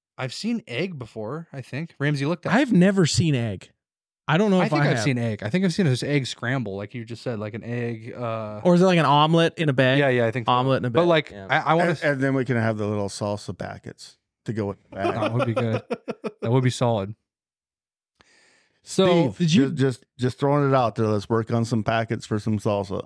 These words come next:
Speaker 2: I will say, I had some, for the first time, some Oh Hell Yeah on, uh, some eggs. I just, I didn't know how much to put,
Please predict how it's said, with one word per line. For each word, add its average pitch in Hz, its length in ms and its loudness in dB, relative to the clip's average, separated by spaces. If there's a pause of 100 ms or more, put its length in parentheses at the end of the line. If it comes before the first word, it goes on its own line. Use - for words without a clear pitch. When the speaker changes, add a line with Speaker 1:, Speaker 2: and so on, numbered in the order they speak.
Speaker 2:
I 156 60 4
will 190 200 6
say, 156 480 2 (560)
I 143 140 6
had 151 380 4
some, 135 300 0
for 139 140 0
the 127 80 2
first 139 460 2
time, 120 480 2 (160)
some 131 200 -2
Oh 123 100 4
Hell 120 240 4
Yeah 110 400 2
on, 110 320 0
uh, 101 300 -2 (540)
some 98 200 -6
eggs. 104 360 -4 (1600)
I 127 140 2
just, 139 280 -2 (300)
I 139 80 0
didn't 151 200 4
know 147 100 6
how 147 200 4
much 135 320 0
to 127 80 -4
put, - 340 -2